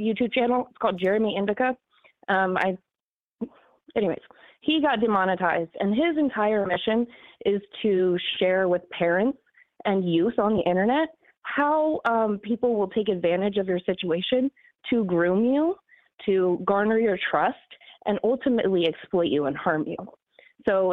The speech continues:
his, his message is simply protect your children. This is what to look for. And they demonetized him. They stated that his content goes against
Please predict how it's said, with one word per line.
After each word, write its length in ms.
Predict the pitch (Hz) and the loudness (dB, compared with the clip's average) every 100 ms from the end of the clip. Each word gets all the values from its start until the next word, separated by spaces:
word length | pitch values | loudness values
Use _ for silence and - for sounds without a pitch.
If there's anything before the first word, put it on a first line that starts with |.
| 175 | 0
his, 200 | 277 294 254 | 0 -2 -4
his 200 | 196 262 | -4 0
message 480 | 247 240 240 277 240 | 0 0 0 -2 0
is 140 | 196 180 - | -2 -2 -4
simply 460 | 202 226 220 226 - _ _ - | -2 0 0 0 -4 _ _ -4
protect 420 | 208 190 196 - | -2 0 -2 -2
your 140 | 202 240 | -2 -2
children. 500 | - 185 156 175 233 _ _ _ _ _ _ - | 0 0 0 -2 -4 _ _ _ _ _ _ -18
This 300 | 175 165 175 - | -8 -2 -2 0
is 120 | 220 | -2
what 200 | 190 175 - | 0 -2 -2
to 80 | 247 | -2
look 200 | 262 285 - | -2 -2 -2
for. 300 | 165 165 180 - - - | 0 0 -4 -10 -20 -4
And 120 | 196 190 | -2 2
they 160 | 302 349 | 0 2
demonetized 680 | 240 175 160 160 151 - - | 2 2 0 -4 -6 -8 -8
him. 220 | 151 175 - _ _ | -10 -10 -16 _ _
They 180 | 214 269 - | 0 0 0
stated 360 | 214 202 214 190 | 0 2 0 0
that 160 | 175 160 - | 0 -2 -2
his 140 | 208 233 - | -2 0 0
content 480 | 226 233 254 226 190 | 0 2 0 0 0
goes 280 | 190 208 208 | 0 0 0
against 440 | 190 185 180 190 | -2 0 0 0